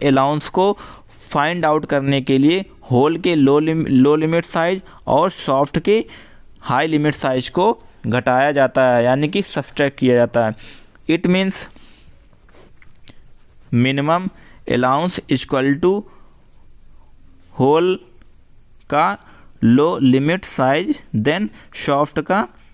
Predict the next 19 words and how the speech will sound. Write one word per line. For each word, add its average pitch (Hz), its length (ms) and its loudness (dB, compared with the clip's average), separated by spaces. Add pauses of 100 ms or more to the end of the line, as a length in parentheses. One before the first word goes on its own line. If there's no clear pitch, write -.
(160)
हाई 143 540 0 (100)
लिमिट 156 600 2 (480)
साइज। 123 320 0 (360)
ये 131 140 4
आपका 156 360 0
होल 147 420 2
का 170 120 -2
हो 175 180 0
गया 185 220 -2
और 151 200 2
ये 151 160 2
आपका 151 420 -2 (180)
शाफ्ट 143 420 -2
का 123 100 -2
हो 120 180 2
गया, 113 180 2 (1500)
तो 156 220 -2
इसमें 160 280 0
आपका 160 480 0